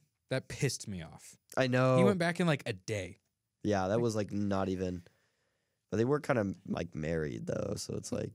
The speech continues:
Speaker 1: Who cares?
Speaker 2: <laughs>
Speaker 1: She hooked up with Topper, bro. Like,
Speaker 2: Okay,
Speaker 1: can't
Speaker 2: I
Speaker 1: trust her.
Speaker 2: my biggest thing is, like, there's two definitions of hookup. There's, like, hookup, like, make out.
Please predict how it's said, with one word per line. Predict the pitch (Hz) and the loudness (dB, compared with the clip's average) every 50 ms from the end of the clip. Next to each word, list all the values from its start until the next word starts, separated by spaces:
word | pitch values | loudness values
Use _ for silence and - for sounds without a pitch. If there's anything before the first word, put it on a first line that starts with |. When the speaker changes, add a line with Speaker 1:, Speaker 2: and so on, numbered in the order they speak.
| _ _ | _ _
Speaker 1:
Who | 349 - - | -16 -14 -10
cares? | - 294 311 339 359 339 294 175 123 - - - - - 120 110 - - - - _ | -10 -8 -8 -8 -6 -4 -4 -4 -4 -6 -8 -6 -2 -2 -2 -2 -4 -12 -20 -20 _
Speaker 2:
<laughs> | _ _ - 196 | _ _ -10 -8
Speaker 1:
She | 202 254 262 | -4 -4 -2
hooked | - 294 269 - - | -2 -2 -4 -2 -2
up | 277 285 262 - | -4 -2 -2 -4
with | 294 247 - | -6 -8 -8
Topper, | - - 262 277 294 - - 160 110 | -8 -6 -4 -4 -4 -2 -2 -2 -2
bro. | 98 101 127 147 180 202 208 | -2 -2 -2 0 0 -2 -2
Like, | 196 185 180 160 - - - - - _ _ _ _ _ _ _ _ _ _ _ _ _ _ - | -2 -4 -4 -4 -8 -16 -18 -20 -20 _ _ _ _ _ _ _ _ _ _ _ _ _ _ 2
Speaker 2:
Okay, | 143 160 160 165 139 104 90 | 2 2 4 2 0 0 0
Speaker 1:
can't | - - 160 165 | -2 -2 0 2
Speaker 2:
I | - 175 | 2 2
Speaker 1:
trust | 190 190 170 - | 2 2 0 -4
her. | - 165 151 139 _ _ _ _ _ _ - _ - | -6 -6 -6 -8 _ _ _ _ _ _ -20 _ -6
Speaker 2:
my | - 127 131 135 160 190 | 0 2 4 4 4 2
biggest | 180 170 175 170 160 156 135 123 - | 0 0 0 2 2 0 0 -2 -4
thing | - 131 127 127 127 | -2 0 0 0 0
is, | 123 - 117 104 101 | 0 -2 -2 -2 0
like, | 104 101 98 95 - _ _ _ _ _ _ _ _ _ | -2 -2 -2 -4 -8 _ _ _ _ _ _ _ _ _
there's | 113 117 - - | -2 -2 -2 -6
two | - - 170 165 | -6 -6 -4 0
definitions | 147 143 135 - 139 127 123 - - 127 120 110 | 0 0 0 2 0 0 0 0 -2 -4 -2 -2
of | 104 95 | -2 0
hookup. | 110 98 92 - - 87 85 - | 0 -2 0 0 -2 -2 -2 0
There's, | - 117 117 113 | 0 0 0 0
like, | - 110 90 - | 0 -4 -2 0
hookup, | - 123 117 - 131 127 - | 0 0 2 2 -2 0 0
like, | - 98 - | -2 -2 -2
make | - 92 95 98 104 - | -4 -2 -2 -2 0 0
out. | 90 90 101 127 - - | 0 2 2 2 2 0